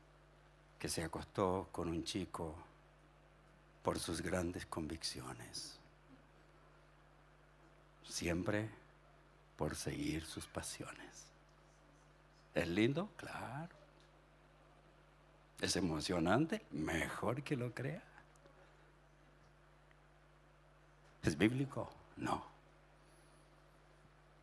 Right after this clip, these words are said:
Nunca adulteramos por principios. ¿Cierto? Si usted lee mi libro Adulterio, el,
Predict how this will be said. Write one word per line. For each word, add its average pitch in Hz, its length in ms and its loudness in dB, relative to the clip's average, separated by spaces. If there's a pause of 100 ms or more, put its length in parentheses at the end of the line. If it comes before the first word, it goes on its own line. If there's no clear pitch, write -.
(160)
Nunca 165 280 12
adulteramos 120 640 10
por 87 200 -2
principios. 85 640 -2 (1600)
¿Cierto? 101 300 -2 (2500)
Si 110 100 -2
usted 131 160 10
lee 135 200 12
mi 135 100 8
libro 139 220 6
Adulterio, 135 680 6
el, 120 240 2